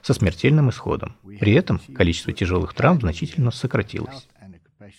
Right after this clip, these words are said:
Дополнительно к текущим производственным задачам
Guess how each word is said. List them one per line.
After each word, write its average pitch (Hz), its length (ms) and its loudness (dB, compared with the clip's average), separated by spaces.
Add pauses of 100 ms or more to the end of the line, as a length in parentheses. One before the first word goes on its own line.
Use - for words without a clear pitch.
(3000)
Дополнительно 104 760 4
к - 60 -4
текущим - 420 -2
производственным 101 560 0
задачам 110 500 0